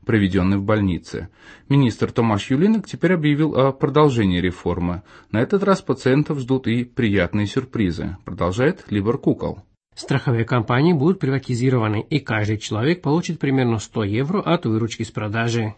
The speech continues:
Speaker 2: Потратить эти деньги можно будет только на оплату лекарств.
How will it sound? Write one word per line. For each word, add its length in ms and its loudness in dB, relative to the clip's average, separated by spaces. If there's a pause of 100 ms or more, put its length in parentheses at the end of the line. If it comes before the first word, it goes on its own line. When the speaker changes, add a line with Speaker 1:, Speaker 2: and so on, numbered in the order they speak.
(440)
Speaker 2:
Потратить 500 0
эти 200 -2
деньги 320 0
можно 380 0
будет 260 -2
только 300 0
на 160 0
оплату 420 -4
лекарств. 680 -6